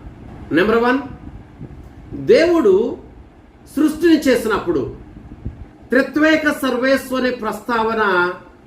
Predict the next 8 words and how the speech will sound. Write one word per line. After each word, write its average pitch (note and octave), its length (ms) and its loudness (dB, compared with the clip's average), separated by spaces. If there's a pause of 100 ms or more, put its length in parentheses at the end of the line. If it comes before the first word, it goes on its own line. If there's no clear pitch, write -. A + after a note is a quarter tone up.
(200)
మనకి F3+ 380 -2
కనిపిస్తూ E3 600 -2
ఉంది. D3+ 460 0 (1120)
ఆది C4+ 240 2
కాండము G#3 540 -2
ఒకటవ B3 360 -2
అధ్యాయము G#3+ 680 0
ఒకటి, C4 760 -4